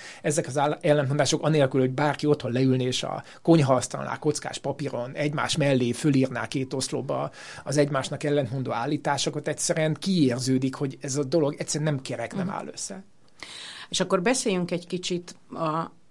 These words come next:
Speaker 2: Fidesz reakcióiról, illetve hogy mennyire tudják kézben tartani. Ugye tegnap, mikor kijött a hangfelvétel, akkor utána
Speaker 1: Hmm.
Speaker 2: úgy tűnt, hogy az lesz a csapás irány, hogy kipukkadt a lufi. Ugye ez nagyon sok mindenkinél megjelent,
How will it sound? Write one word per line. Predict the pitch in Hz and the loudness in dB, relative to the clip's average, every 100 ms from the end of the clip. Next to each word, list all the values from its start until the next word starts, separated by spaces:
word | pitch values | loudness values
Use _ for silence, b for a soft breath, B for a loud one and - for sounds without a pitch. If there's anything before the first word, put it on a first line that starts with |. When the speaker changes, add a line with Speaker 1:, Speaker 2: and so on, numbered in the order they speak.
| - | -8
Speaker 2:
Fidesz | - 190 151 - | -2 0 0 0
reakcióiról, | 151 135 131 - 135 127 123 135 127 135 | 0 0 -2 -6 -6 -6 -6 -6 -4 -6
illetve | 147 151 151 151 | -6 -6 -6 -4
hogy | 147 147 | 0 2
mennyire | 185 180 165 151 | 4 4 4 0
tudják | - 151 139 143 139 | -2 -4 -2 -4 -4
kézben | - 135 135 131 131 | -4 -4 -4 -4 -4
tartani. | 139 139 - 147 156 | -4 -4 -2 -2 -2
Ugye | 156 151 | -2 -2
tegnap, | 147 190 190 175 156 156 | 0 2 2 2 2 0
mikor | 147 - 147 | -6 -4 -4
kijött | - 170 156 147 - | -4 -4 -4 -4 -4
a | 139 135 127 127 | -2 -2 -2 -4
hangfelvétel, | 143 196 220 214 175 156 156 139 | -2 -4 -2 -2 0 -2 -2 -4
akkor | - 143 | -4 -6
utána | 156 175 156 151 | -4 0 2 2
Speaker 1:
Hmm. | 127 | 2
Speaker 2:
úgy | 180 | 2
tűnt, | 180 170 | 0 -2
hogy | 156 139 | -2 0
az | 165 | 0
lesz | 156 143 - | 0 -4 -6
a | 131 | -6
csapás | 143 139 - 160 - | -4 -4 -4 -4 -4
irány, | 151 135 139 | -4 -2 -2
hogy | 123 | -6
kipukkadt | - 139 135 - 135 131 | -6 -8 -8 -6 -6 -4
a | 131 | -4
lufi. | 139 131 123 107 B B B | -4 -6 -8 -10 B B B
Ugye | 156 156 | 0 2
ez | 151 | 4
nagyon | 175 170 151 | 4 4 4
sok | 151 170 - | 0 -2 0
mindenkinél | 151 139 131 135 131 131 | 0 0 -2 -4 -4 -2
megjelent, | 135 185 190 180 165 165 | 0 0 2 4 4 0